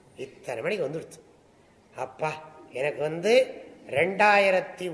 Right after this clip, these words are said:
ஒன்பது பிப்ரவரி மாசம் இருபத்தி ஆறாம் தேதி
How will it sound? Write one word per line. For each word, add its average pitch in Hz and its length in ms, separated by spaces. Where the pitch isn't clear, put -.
ஒன்பது 214 520
பிப்ரவரி 196 640
மாசம் 254 480
இருபத்தி 233 580
ஆறாம் 214 420
தேதி 214 380